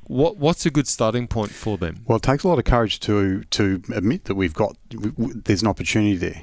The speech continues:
Speaker 2: to work through. You know, there's obviously c-, there's counsellors and cou-, counselling can help, but there's mentors. You know, so you go down, down a level to, uh, people that are, that are important in our lives, and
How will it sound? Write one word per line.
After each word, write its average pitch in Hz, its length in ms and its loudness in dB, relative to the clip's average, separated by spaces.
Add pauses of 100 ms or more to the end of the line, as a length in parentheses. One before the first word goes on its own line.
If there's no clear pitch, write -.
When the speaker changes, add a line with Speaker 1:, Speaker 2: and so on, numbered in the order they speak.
(160)
Speaker 2:
to 104 100 -2
work 95 180 2
through. 87 280 -4 (220)
You 110 80 0
know, 101 140 4
there's 104 220 2
obviously 110 340 0
c-, - 120 -4
there's 101 240 0
counsellors 113 500 0
and 90 100 -2
cou-, 101 400 -2
counselling 110 440 0
can 90 160 -2
help, - 340 -2 (600)
but - 80 0
there's 98 160 2
mentors. 107 640 0 (120)
You 113 100 -2
know, 113 180 2
so 123 120 0
you 101 300 0
go 101 180 4
down, 104 340 2
down 107 280 2
a 101 40 4
level 95 320 2
to, 98 440 0
uh, 90 220 0
people 104 380 0
that 95 140 2
are, 90 220 2 (140)
that 92 120 2
are 90 80 2
important 104 560 -2
in 90 160 0
our 85 140 2
lives, 101 420 0
and 90 220 0